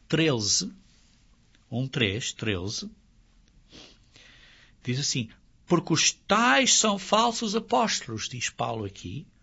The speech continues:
"obreiros fraudulentos,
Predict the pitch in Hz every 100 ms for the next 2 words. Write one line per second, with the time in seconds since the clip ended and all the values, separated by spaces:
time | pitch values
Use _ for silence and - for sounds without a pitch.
0 | - - - - 92 110 139 180 202 190
1 | - - _ - - 139 143 123 127 123
2 | 143 123 - 120 - - - -